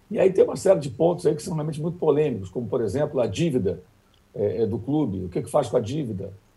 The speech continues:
é, o investidor tem que pagar uma parte dessa dívida, co-, co-, como, como ajustar isso, é bem complicado. É, em geral, né, as empresas, quando elas se lançam aí no mercado de ações, fazem I P O, esse tipo de coisa, é, elas procuram, é, limpar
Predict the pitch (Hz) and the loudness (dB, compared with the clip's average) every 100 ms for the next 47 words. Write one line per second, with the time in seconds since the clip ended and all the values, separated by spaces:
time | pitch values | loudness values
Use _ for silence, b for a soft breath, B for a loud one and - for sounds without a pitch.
0 | _ - 98 98 123 131 101 110 147 135 | _ -2 -2 2 0 0 -2 0 0 -2
1 | - - 120 147 139 - 135 - - 120 | -6 -2 0 2 0 2 0 0 -4 -4
2 | 104 147 123 104 98 - 107 139 - 160 | -2 -2 -2 -4 -6 -6 -8 -6 -6 -2
3 | 143 - 156 139 117 - 147 135 135 104 | -2 -2 -4 -4 -4 0 2 2 0 -2
4 | 131 147 170 - 139 123 98 85 _ _ | -2 -2 -4 -6 -2 0 0 -4 _ _
5 | _ b _ - 131 131 123 117 107 185 | _ b _ 2 4 4 2 0 -2 -4
6 | 208 156 110 147 127 117 117 117 123 104 | 4 4 6 6 6 2 -2 -4 -4 -2
7 | 123 147 101 87 - - _ _ _ _ | 2 2 2 -2 -10 -20 _ _ _ _
8 | 127 123 123 107 87 - - 113 131 113 | 0 0 0 -4 -6 -12 -2 2 2 2
9 | 110 113 101 98 120 101 82 - 131 110 | -4 -6 -6 -6 -6 -4 -8 -6 -6 -4
10 | 110 104 101 107 - 107 98 - 82 135 | -4 -4 -2 -4 0 0 0 -2 4 4
11 | 104 101 95 - - 147 123 92 B B | 4 -2 -10 -12 0 2 2 -2 B B
12 | B _ - 123 117 135 160 - 151 151 | B _ -6 0 2 4 4 0 -4 0
13 | 165 175 151 131 139 135 175 180 175 175 | 2 2 0 -2 0 2 4 2 4 4
14 | 170 | 4